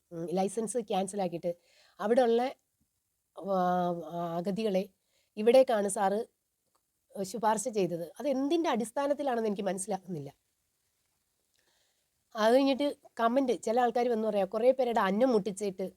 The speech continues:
നിങ്ങൾക്ക് സമാധാനമായോ?" എന്ന്. ആരുടെ അന്നം മുട്ടിച്ചു? ഈ അന്തേവാസികൾക്ക് അന്നം കിട്ടുന്നില്ല നന്നായിട്ട്, അവിടുത്തെ കുട്ടികൾക്കും കിട്ടുന്നില്ല. അന്നദാനം ഉള്ളപ്പോൾ അവർക്ക് ഭയങ്കര സന്തോഷമാണ്. കാരണം നല്ല ഫുഡാണ് അന്നദാനത്തിന് ആൾക്കാർ ഉ-, വച്ച് കൊണ്ടുവരും. അന്നദാനത്തിന് പൈസ കൊടുക്കുകയാണെങ്കിൽ അത് അവർ ചെയ്യില്ല.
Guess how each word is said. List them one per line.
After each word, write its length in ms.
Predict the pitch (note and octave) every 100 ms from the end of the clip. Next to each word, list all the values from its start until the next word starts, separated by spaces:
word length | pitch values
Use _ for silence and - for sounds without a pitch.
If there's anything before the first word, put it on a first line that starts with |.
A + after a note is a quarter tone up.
| -
നിങ്ങൾക്ക് 280 | F#3+ G3 G3+
സമാധാനമായോ?" 600 | F#3 E3 F#3 F3+ E3 D3+
എന്ന്. 160 | C#3+ C#3+ -
ആരുടെ 360 | D#3+ F3+ A3+ A3
അന്നം 220 | F#3+ G3+
മുട്ടിച്ചു? 340 | F#3 F#3+ F#3 F3 - -
ഈ 120 | A#3+
അന്തേവാസികൾക്ക് 640 | D4+ G#3 C4+ F4 - G4+ G#4
അന്നം 220 | D4+ D4
കിട്ടുന്നില്ല 360 | A#3+ G3+ F#3+ F3
നന്നായിട്ട്, 420 | F3 E3 D#3+ D3
അവിടുത്തെ 520 | - _ A#3 A#3+ B3
കുട്ടികൾക്കും 500 | A#3+ B3 B3+ B3+ F4
കിട്ടുന്നില്ല. 340 | A#3 G3 E3
അന്നദാനം 400 | E3 F3 G3+ A3
ഉള്ളപ്പോൾ 280 | B3 A3+ B3+
അവർക്ക് 260 | A#3+ A#3+ C#4 _ _ -
ഭയങ്കര 360 | F#3+ G3+ G#3 C4
സന്തോഷമാണ്. 640 | C4 G#3+ A3 G#3 D#3+ C#3 _ _ _ -
കാരണം 180 | A3 B3
നല്ല 200 | A#3+ B3+
ഫുഡാണ് 380 | B3+ G#3+ G#3+ G3+
അന്നദാനത്തിന് 500 | F#3+ G3+ G3+ G3+ G#3
ആൾക്കാർ 280 | F#3+ G3+ G#3+
ഉ-, 420 | G#3+ F#3 F#3 F#3+
വച്ച് 320 | G3 G3 -
കൊണ്ടുവരും. 380 | D#4+ G#3+ F3 C#3+ _ - -
അന്നദാനത്തിന് 440 | G#3+ C4 C4 D#4
പൈസ 260 | C#4 A#3+ E4+
കൊടുക്കുകയാണെങ്കിൽ 480 | E4+ E4 D#4+ D#4+ F#4
അത് 100 | C4
അവർ 140 | A#3+ G3+
ചെയ്യില്ല. 380 | F#3 D#3 C#3+